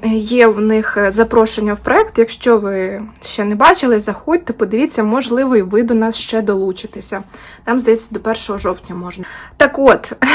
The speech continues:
<laughs> я тут мучуюся в роздумах, якого кольору основного мені робити джемпер, чи ось такого світлого. Ну, світлого мені не вистачить, це ось такий може бути, е, джемпер, чи ось такий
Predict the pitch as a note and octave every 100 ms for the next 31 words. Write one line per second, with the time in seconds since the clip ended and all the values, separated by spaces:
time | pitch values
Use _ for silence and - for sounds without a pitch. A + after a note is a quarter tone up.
0 | D#4+ - E4 D4 B3 C#4+ C4+ A3 A3+ A3
1 | B3 B3+ A#3 G#3+ - A3 A3+ D4+ E4+ A#3+
2 | G3 G3+ - - - - - - - -
3 | G#3+ B3 - C4+ A#3 A3+ C4 B3 G#3 G#3
4 | G3 - A3+ - A#3+ A#3+ B3 A#3 G#3 F#3+
5 | - - G#3+ G#3+ G#3+ G3 G#3 G3+ G#3 G3
6 | G3 F#3+ - F#3+ - B3 E4+ F4+ G#3+ -
7 | - - - A3 G#3+ G#3 F#3+ - G3+ G3
8 | - G#3 G3+ G3+ G#3 A#3+ E4 C4 G3+ A3
9 | - C4 A#3+ A#3+ A#3 A#3 A#3 A#3 E4+ -
10 | C4+ G#3+ - - A3 - B3 B3 G#3 G3
11 | F#3+ G3+ F#3+ G3+ G3 F#3+ - - - -
12 | F#3+ G3 G3+ G3+ A3 D4+ F#4+ F#4+ G4 -
13 | - - - - _ - - C4 C4+ C4+
14 | - B3+ C4 F3+ -